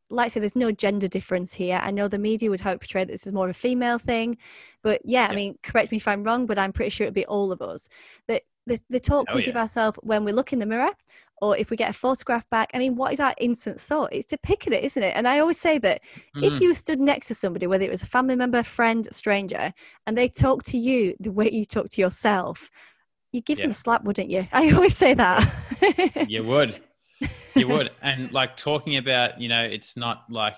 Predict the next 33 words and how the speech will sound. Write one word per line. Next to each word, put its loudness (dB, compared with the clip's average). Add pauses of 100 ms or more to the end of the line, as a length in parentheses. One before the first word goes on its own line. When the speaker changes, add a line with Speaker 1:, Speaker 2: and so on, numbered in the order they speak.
Speaker 2:
it's -12
not, -6 (260)
females -2
and -2
males -4
struggle -2
with 0
it. -4 (360)
The -6
truth -4
is, -4 (220)
is -6
that -4 (380)
females -2
have -2
it -4
harder 0
though, -4 (160)
'cause -10
there's -6
more -2
pressure -4
for -10
females -4
to -10
be -4
a -8
certain -8
person. -8 (720)
Speaker 1:
Mm. -10
Speaker 2:
Unfortunately. -4 (380)
Yeah. -2
Like, -2